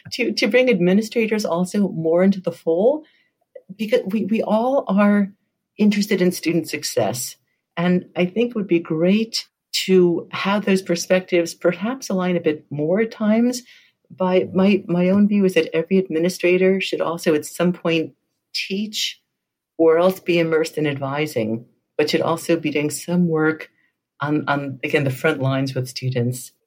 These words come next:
just, just to really know, to, to, to have that proximity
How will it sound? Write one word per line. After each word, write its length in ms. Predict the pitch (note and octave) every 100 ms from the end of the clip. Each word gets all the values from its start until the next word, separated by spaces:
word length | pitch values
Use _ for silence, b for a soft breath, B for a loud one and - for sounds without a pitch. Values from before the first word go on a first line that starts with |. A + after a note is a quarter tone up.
| -
just, 380 | - F#3+ -
just 280 | - G3+ G3
to 160 | - F3
really 380 | E3 E3+ E3+ E3
know, 380 | D3 D3 D3 D3
to, 420 | D3 C#3+ C#3+ C3+ - - _ _ _ _ _
to, 140 | - F#3
to 80 | E3+
have 220 | F3+ F3+
that 240 | D3+ - _ -
proximity 920 | - D3+ - - F#3 F3 A#2 F#2 B2+